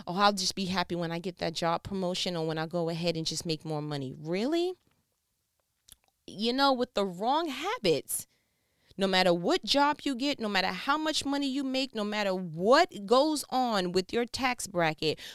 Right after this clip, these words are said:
with the wrong habits, you will always be broke. So while you're praying for a promotion of any sort in a financial realm, pray that God also gives you financial education before he gives you financial wealth.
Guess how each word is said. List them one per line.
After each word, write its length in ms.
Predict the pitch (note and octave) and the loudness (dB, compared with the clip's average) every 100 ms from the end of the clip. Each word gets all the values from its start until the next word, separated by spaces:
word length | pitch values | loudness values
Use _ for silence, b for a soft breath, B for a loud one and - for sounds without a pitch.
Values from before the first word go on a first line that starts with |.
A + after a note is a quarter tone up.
| B | B
with 220 | F#3 G#3+ | -2 0
the 100 | F3+ | 0
wrong 380 | F3 A3+ C#4 D4 | 0 0 0 -2
habits, 540 | A3 B3+ C4+ C#4 - | 0 0 0 -2 -2
you 80 | G3+ | 0
will 180 | E3 D#3 | 0 4
always 340 | F3+ G3+ A3 - | 4 4 2 -2
be 160 | A#3 | -2
broke. 600 | G3+ - D3 B2+ - - - _ _ _ _ _ _ _ _ _ _ _ _ _ B B | -2 -2 -4 -4 -8 -18 -20 _ _ _ _ _ _ _ _ _ _ _ _ _ B B
So 220 | - A3+ | 2 4
while 240 | G#3 A3 A3+ | 4 2 2
you're 220 | G#3+ A3+ | 2 2
praying 760 | - - F4 G4 B3 F3+ - - | -2 -2 2 2 2 0 -4 -12
for 280 | - A3 | -2 0
a 60 | F#3 | 0
promotion 800 | - G#3+ G#3 A#3+ C#4+ - F#3 E3+ | 0 -4 2 2 2 0 -2 -4
of 160 | E3 - - | -6 -6 -4
any 260 | B3+ C#4 B3+ | -2 0 0
sort 360 | - F#3 E3 - | 0 0 -2 -2
in 120 | F#3 | -4
a 60 | F3 | -4
financial 720 | - F3+ E3+ F#3+ A3+ C4+ B3 | -6 -6 -2 -2 -2 -4 -4
realm, 400 | B3+ C4+ C#4 C#4+ B B B | -2 -2 -2 -6 B B B
pray 300 | - D4+ F4+ | -4 0 0
that 200 | F4 B3 | 2 0
God 260 | A#3+ A3+ A3 - | 2 0 0 0
also 400 | A3 A#3+ - G#3+ | 2 2 0 -4
gives 340 | F3+ F#3+ F#3 | -2 -2 -2
you 120 | F#3+ F#3 | -4 -6
financial 720 | - F#3 F#3 F3+ F#3 - F#3 - | -6 -6 -4 -2 -2 -2 -4 -6
education 800 | G3+ G3 F3 - F3 F#3+ - E3+ | -6 -6 -8 -6 -4 -2 -2 -2
before 320 | E3 - F3 | -6 -2 -4
he 140 | E3 | -4
gives 280 | F3 E3 D#3+ | -4 -4 -4
you 60 | E3 | -8
financial 520 | - D#3 D3 D3 D#3+ | -8 -6 -4 -4 -6
wealth. 500 | D3 B2 - - - | -6 -6 -8 -16 -20